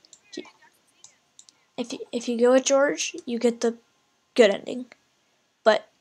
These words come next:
once you do all the steps here, you want to go to Mister P and get the bad ending. But instead of getting killed, as he would have just gotten, you go up to him, and he gives you an entirely separate ending.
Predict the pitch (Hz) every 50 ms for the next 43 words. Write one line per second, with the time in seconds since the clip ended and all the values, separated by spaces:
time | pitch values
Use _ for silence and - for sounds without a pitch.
0 | _ _ - 262 277 285 269 - - 262 254 233 262 254 247 240 240 - 233 247
1 | 262 277 269 - - 262 269 269 - - - 220 214 220 240 262 - _ _ _
2 | _ _ _ _ _ _ _ _ 240 240 247 247 233 - 247 226 240 233 233 233
3 | 240 254 247 240 - - 240 226 226 226 - - 233 226 - - - - - 262
4 | 233 - - - _ 233 233 226 233 226 - - _ - - - 247 233 233 220
5 | 214 - - - - - - - 262 262 _ _ _ _ - - _ _ _ -
6 | - _ _ _ _ _ _ _ - - 269 269 277 294 - - _ _ _ _
7 | - - 240 - - 330 285 277 285 262 - 277 247 254 240 240 233 - 285 277
8 | 240 208 202 220 226 233 233 233 - - - 247 226 220 214 - - 254 269 262
9 | 233 226 226 226 226 214 - 220 208 - - 220 220 220 - 226 226 220 226 233
10 | 233 _ - - - _ _ _ _ _ _ _ _ _ - 226 233 233 233 240
11 | - - - 254 247 254 269 277 302 302 _ _ _ _ _ _ _ - - -
12 | - 240 226 247 226 247 226 220 226 226 226 - - 220 214 208 208 - 240 240
13 | 240 240 240 240 240 233 233 233 - 226 214 202 - 208 208 - - - _ -
14 | 214 214 - - - - - 226